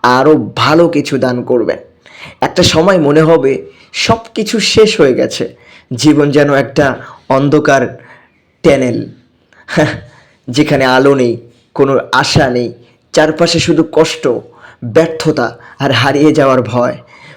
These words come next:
মনে হবে হয়তো আর কোনোদিন পারবো না, হয়তো আল্লাহ আমাকে ভুলে গেছেন। কিন্তু না, আল্লাহ কখনো কাউকে ভুলে যান না।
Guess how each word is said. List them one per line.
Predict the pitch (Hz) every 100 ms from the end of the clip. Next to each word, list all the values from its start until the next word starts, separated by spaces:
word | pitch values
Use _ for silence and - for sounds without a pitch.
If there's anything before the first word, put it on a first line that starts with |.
| -
মনে | 151 175
হবে | 175 180 175 180 170 170 - - - -
হয়তো | 147 151 175 180
আর | 160 156 139 - _
কোনোদিন | 170 170 175 190 -
পারবো | 156 165 143 110
না, | 95 - _ _ _ -
হয়তো | 131 127 147
আল্লাহ | 139 143 151 147
আমাকে | 143 147 156
ভুলে | 123 113 156 156
গেছেন। | 127 - 127 107 - _ _ -
কিন্তু | 135 127 120
না, | 113 - - _ _ - _
আল্লাহ | 120 131 147 151
কখনো | - - 135 175 160 113 - - _ _
কাউকে | 139 165 175 156 90 - _ -
ভুলে | 123 143 127
যান | 120
না। | 95 -